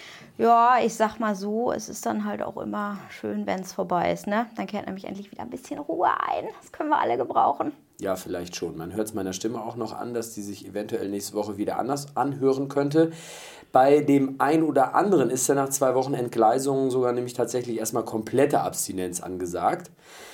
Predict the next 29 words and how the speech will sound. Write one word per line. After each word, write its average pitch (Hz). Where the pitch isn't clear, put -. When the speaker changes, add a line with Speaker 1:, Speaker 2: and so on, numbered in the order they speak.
Speaker 2:
So 151
hart 156
wollen 139
wir 135
das 135
jetzt 139
nicht -
unbedingt 190
angehen, 160
aber 156
wir 147
haben 143
uns 135
für 123
den 110
heutigen 151
Mashup 131
gedacht, 110
lass 117
doch 131
mal 113
so 107
ein 92
bisschen 127
auf 107
die 104
Natur 101
besinnen. 80
Speaker 1:
Exakt. -